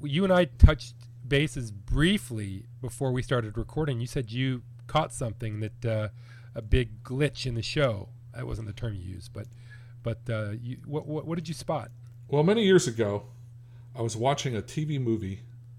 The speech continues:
Speaker 2: about the Kennedys, and the opening title said, "Boston,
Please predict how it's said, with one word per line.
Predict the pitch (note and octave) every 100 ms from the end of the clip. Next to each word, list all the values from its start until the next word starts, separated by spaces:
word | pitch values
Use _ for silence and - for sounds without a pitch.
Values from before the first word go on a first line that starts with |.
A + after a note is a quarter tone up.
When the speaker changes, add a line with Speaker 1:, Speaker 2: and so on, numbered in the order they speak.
| - - A#2
Speaker 2:
about | A2 G#2+
the | A2+
Kennedys, | - A#2+ G2+ E2 - - - - - - - - -
and | - A2+
the | C3
opening | F3 F3+ D#3+
title | - C3+ B2+
said, | G#2 A2 G2 F#2+ - -
"Boston, | C#3 D3+ - F#2